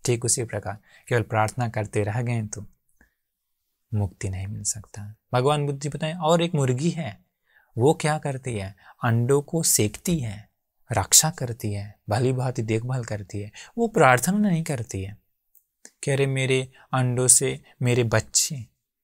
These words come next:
अपने चोंच से, अपने होंठ से छिलकों को तोड़कर बाहर है, वो प्रार्थना नहीं करते। लेकिन उचित समय आने पर वो मुर्गियाँ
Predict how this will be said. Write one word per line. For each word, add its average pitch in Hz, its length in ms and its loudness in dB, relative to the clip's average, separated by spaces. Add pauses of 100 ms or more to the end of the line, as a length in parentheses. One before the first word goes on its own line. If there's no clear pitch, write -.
(200)
अपने 131 260 0
चोंच 135 460 4
से, - 140 2
अपने 120 200 -2
होंठ 127 260 -4
से 104 280 -4 (400)
छिलकों 123 320 0
को 123 100 0
तोड़कर 120 340 -2
बाहर 110 240 -4
है, 135 60 -4
वो 156 60 -2
प्रार्थना 151 400 0
नहीं 147 180 -4
करते। 113 320 -4
लेकिन 110 340 -2
उचित 131 420 -6
समय 117 220 -2
आने 107 260 -6
पर 104 220 -12 (460)
वो 104 420 0 (1800)
मुर्गियाँ 120 600 2